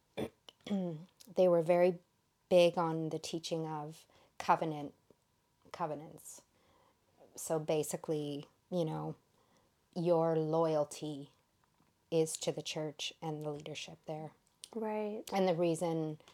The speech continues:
Speaker 1: you know, they kind of wrapped it all up in the reason you would do that is because that's what God's called you to do.
Speaker 2: Mm.
Speaker 1: Um, they also, uh,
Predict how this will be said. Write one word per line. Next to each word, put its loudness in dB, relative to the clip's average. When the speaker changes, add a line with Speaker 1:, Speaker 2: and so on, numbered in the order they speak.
Speaker 1:
you -6
know, -2
they -4
kind -2
of -4
wrapped 4
it 2
all 2
up -4
in -2
the -6
reason 0
you 0
would -4
do 2
that 2
is -2
because -10
that's -6
what -8
God's 0
called -10
you -16
to -20
do. -18
Speaker 2:
Mm. 2
Speaker 1:
Um, -2
they 10
also, 6
uh, -6